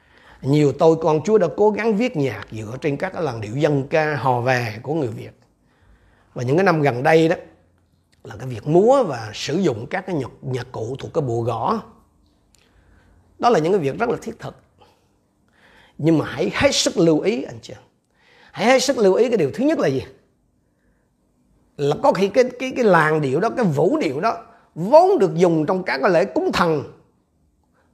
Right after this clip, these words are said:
của cái người Việt, cái lễ hội người Việt hay là, hay người Khmer hay là người Tây Nguyên hay vân vân.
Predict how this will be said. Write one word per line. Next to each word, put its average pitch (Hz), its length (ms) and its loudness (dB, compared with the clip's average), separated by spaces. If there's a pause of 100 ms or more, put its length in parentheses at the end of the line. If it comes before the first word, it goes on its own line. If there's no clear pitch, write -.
(100)
của 175 300 -2
cái 247 140 0
người 151 220 2
Việt, 135 300 -4
cái 214 100 -6
lễ 180 220 0
hội 139 200 -4
người 151 140 0
Việt 135 220 -2
hay 175 140 2
là, 135 120 -2
hay 156 140 -4
người 131 180 0
Khmer 180 460 0
hay 170 100 0
là 147 80 0
người 135 180 0
Tây 160 160 0
Nguyên 180 300 4
hay 165 80 -4 (120)
vân 156 140 -6
vân. 151 120 -4